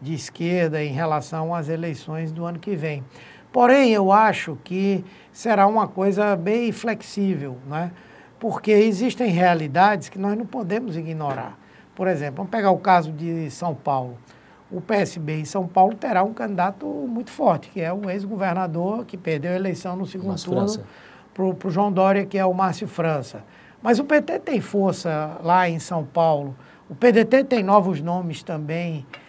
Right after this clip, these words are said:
Speaker 1: surgindo, alguns até que eu nem diria que são de esquerda, né?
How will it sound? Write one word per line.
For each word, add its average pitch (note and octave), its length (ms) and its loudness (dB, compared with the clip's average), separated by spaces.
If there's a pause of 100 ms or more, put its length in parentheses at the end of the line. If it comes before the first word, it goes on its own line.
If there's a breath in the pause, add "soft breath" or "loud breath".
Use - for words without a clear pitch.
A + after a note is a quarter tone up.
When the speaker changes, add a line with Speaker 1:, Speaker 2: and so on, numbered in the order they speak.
(140 loud breath)
Speaker 1:
surgindo, E3+ 800 -2
alguns G#3+ 300 4
até C4 280 0
que C#4+ 120 -10
eu B3+ 100 -6
nem C4 180 -6
diria G#3+ 280 -2
que G3+ 100 -14
são F#3+ 180 -6
de D3+ 120 -8
esquerda, D#3 580 -6
né? E3+ 160 -10